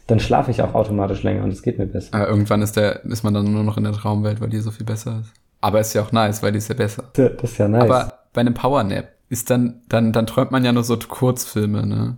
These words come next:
Speaker 1: So ein Sketch.
Speaker 2: So, so TikToks träumt man da dann halt. Weil man,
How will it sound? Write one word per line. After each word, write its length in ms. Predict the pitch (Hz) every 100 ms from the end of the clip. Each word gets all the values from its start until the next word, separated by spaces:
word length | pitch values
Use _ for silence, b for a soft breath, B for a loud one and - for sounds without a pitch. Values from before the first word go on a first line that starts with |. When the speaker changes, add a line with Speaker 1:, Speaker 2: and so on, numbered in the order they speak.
| -
Speaker 1:
So 120 | -
ein 80 | 120
Sketch. 520 | - 131 120 - - -
Speaker 2:
So, 220 | 113 113
so 120 | 117
TikToks 580 | 117 151 - 107 101 -
träumt 260 | - 104 113
man 140 | 104
da 160 | 107 104
dann 240 | 104 104
halt. 300 | 107 110 - _ _ 113
Weil 260 | 107 -
man, 360 | 117 110 107